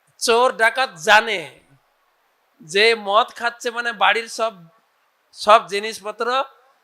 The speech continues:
বেচে দিয়েছে, এমনকি স্ত্রী বা মায়ের সোনা দানা সব বেচে মদ খেয়েছে, এর বাড়িতে কিছু নেই, যাওয়াটা বেকার হয়ে যাবে, তাই তার বাড়িতে চোর ডাকাত পড়বে না।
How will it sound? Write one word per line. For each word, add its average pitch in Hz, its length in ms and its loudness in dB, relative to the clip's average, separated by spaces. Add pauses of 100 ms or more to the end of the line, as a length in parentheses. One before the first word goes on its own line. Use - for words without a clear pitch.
(100)
বেচে 196 460 -6
দিয়েছে, 220 360 -10
এমনকি 226 500 -8
স্ত্রী 226 480 -10
বা 226 180 2
মায়ের 214 520 -2 (320)
সোনা 220 440 -6
দানা 226 280 -4
সব 233 240 -8
বেচে 202 500 -8
মদ 220 260 -4 (100)
খেয়েছে, 190 460 -10 (320)
এর 220 240 -6
বাড়িতে 214 380 0
কিছু 226 380 -16
নেই, 220 240 -6
যাওয়াটা 196 420 2
বেকার 180 540 -2
হয়ে 156 220 -6
যাবে, 135 260 -18 (2000)
তাই 190 400 -2 (360)
তার 185 160 0
বাড়িতে 185 220 -6
চোর 185 220 -8
ডাকাত 160 280 -6
পড়বে 127 260 -18
না। 98 80 -20